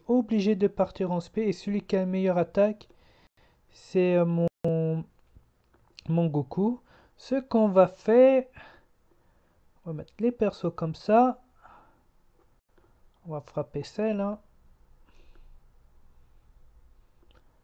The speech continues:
La Pan, elle va nous régénérer, pour le peu qu'elle va nous régénérer. Et dommage que tu pars pas en spi.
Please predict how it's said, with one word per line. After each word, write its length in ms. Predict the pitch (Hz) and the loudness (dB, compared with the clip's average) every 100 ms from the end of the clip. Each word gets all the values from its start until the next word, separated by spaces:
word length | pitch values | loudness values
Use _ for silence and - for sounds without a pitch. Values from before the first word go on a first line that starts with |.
| _ - | _ -10
La 160 | 170 170 | -4 -4
Pan, 340 | - 180 175 - | 0 0 0 -8
elle 100 | 160 | -6
va 120 | 160 | -4
nous 180 | 156 151 | -4 -2
régénérer, 640 | 151 147 147 143 170 226 240 - | -2 -4 -4 -4 -2 -4 -6 -8
pour 120 | 160 | -6
le 100 | 156 | -4
peu 180 | 151 160 | -6 -10
qu'elle 180 | - 147 | -6 -8
va 100 | 147 | -8
nous 120 | 147 | -8
régénérer. 600 | 147 143 147 151 185 226 - _ _ _ _ _ _ _ _ - - | -8 -8 -8 -8 -6 -8 -12 _ _ _ _ _ _ _ _ -20 -14
Et 440 | 190 185 190 190 185 | -6 -2 0 -2 -4
dommage 640 | 175 165 160 208 226 233 - | -12 -10 -4 0 0 0 -2
que 80 | |
tu 180 | 190 196 | -4 -4
pars 220 | 180 175 | -2 -2
pas 80 | 180 | -2
en 120 | 180 | -4
spi. 440 | 165 - 185 208 | -6 -6 -2 -2